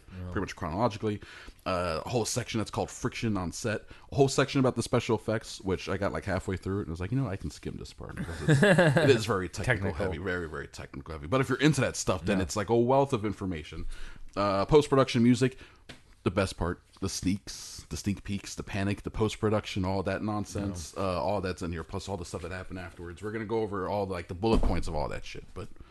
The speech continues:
Speaker 2: I recommend people, seriously, it's, like, well written.
Speaker 1: Yeah.
Speaker 2: So this dude, Paul Salmon, what was up with this guy is he was hired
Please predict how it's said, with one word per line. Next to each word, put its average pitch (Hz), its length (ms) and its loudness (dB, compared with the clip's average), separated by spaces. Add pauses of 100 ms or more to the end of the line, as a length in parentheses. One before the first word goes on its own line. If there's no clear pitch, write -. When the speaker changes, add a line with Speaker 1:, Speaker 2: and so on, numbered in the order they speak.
(300)
Speaker 2:
I 80 60 -8
recommend 95 320 -4
people, 95 200 -8
seriously, 104 320 -6
it's, 113 120 -6
like, 131 160 -2
well 151 180 0
written. 151 420 -2
Speaker 1:
Yeah. 190 260 2 (180)
Speaker 2:
So - 140 2
this 147 120 2
dude, 151 240 -2
Paul 117 220 2
Salmon, 80 440 -2
what 90 200 -4
was 107 200 4
up 120 120 2
with 92 80 -2
this 85 140 -2
guy 80 360 -2
is 85 320 -2
he 113 140 -2
was 113 160 -2
hired 98 380 -4